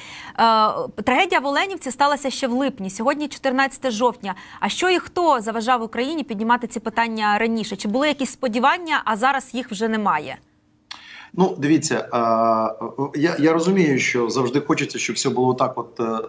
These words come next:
Speaker 2: день, і на наступний день вже ідеально все було зроблено. Так не буває. Це процес, це процедури, це,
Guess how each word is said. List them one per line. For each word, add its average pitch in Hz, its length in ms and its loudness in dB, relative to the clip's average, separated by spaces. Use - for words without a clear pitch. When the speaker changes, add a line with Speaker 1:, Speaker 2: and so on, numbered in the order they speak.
Speaker 2:
день, 190 360 2
і 135 100 2
на 139 100 2
наступний 147 440 0
день 165 180 2
вже 131 240 0
ідеально 151 460 2
все 139 200 -6
було 131 220 -4
зроблено. 104 720 -4
Так 170 200 0
не 170 120 2
буває. 143 460 0
Це - 140 -6
процес, 143 560 -2
це - 140 -2
процедури, 147 580 -2
це, - 260 -2